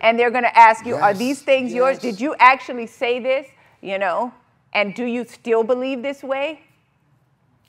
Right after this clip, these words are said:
Speaker 2: Yes. Yes.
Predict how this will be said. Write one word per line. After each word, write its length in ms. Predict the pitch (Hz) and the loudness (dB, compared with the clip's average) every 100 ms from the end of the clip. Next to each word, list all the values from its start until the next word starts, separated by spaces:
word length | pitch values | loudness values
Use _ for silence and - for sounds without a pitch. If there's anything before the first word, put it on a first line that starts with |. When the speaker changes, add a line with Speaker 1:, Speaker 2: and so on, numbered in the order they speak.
| _ _ _ _ _ _ _ _ _ _ _ _ _ _ _ | _ _ _ _ _ _ _ _ _ _ _ _ _ _ _
Speaker 2:
Yes. 420 | 139 127 90 - _ _ _ _ _ _ _ _ _ _ _ _ _ _ _ _ _ | -10 -8 -10 -20 _ _ _ _ _ _ _ _ _ _ _ _ _ _ _ _ _
Yes. 540 | 113 120 - - - | -18 -18 -20 -20 -20